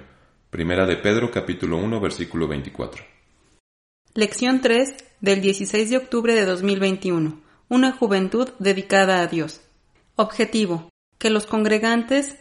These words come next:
Speaker 2: resalten la importancia de aprovechar la etapa juvenil por las características que posee, para edificar su vida en Dios.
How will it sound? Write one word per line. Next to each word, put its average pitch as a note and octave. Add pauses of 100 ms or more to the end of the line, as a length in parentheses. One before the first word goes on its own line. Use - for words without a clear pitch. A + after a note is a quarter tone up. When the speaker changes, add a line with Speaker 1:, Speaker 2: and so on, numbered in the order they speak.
Speaker 2:
resalten A#3+
la B3+
importancia G3
de G3
aprovechar F#3+
la G#3
etapa G3
juvenil F#3
por G3+
las G3+
características G#3+
que F#3
posee, F3+ (240)
para F#3
edificar G3
su G#3
vida A3+ (240)
en G3+
Dios. D#3+